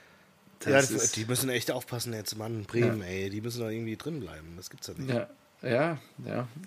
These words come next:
Speaker 2: Immer noch punktgleich mit, äh, der Fortuna auf dem Relegationsplatz mit siebzehn Punkten. Aber ja, ein Punkt hinter, äh, vor Paderborn. Äh, also es ist echt. Und das sind schon fünf Punkte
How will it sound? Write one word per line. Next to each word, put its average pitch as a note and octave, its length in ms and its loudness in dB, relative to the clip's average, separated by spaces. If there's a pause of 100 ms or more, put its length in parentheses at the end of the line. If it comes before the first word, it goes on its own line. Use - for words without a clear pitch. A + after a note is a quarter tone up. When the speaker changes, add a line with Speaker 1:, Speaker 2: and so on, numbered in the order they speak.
(120)
Speaker 2:
Immer F3+ 240 4
noch F3 260 0
punktgleich E3 500 2
mit, B2+ 300 -2
äh, C3 240 0
der B2+ 120 2
Fortuna C#3+ 420 0
auf B2+ 120 0
dem B2 80 -2
Relegationsplatz A2+ 760 0
mit G2 120 -4
siebzehn - 240 -2
Punkten. - 280 0
Aber A2+ 220 2
ja, A#2+ 240 4 (420)
ein B2+ 200 2
Punkt C#3+ 220 2
hinter, B2+ 400 0
äh, B2+ 160 4
vor C3 200 2
Paderborn. B2+ 500 2 (320)
Äh, A#2 40 -2 (260)
also A#2+ 200 -2
es - 180 -2
ist C3+ 120 -2
echt. - 340 -4 (1080)
Und A#2+ 120 2
das - 80 2
sind C#3+ 140 2
schon B2+ 140 2
fünf G#3+ 360 0
Punkte F3 500 2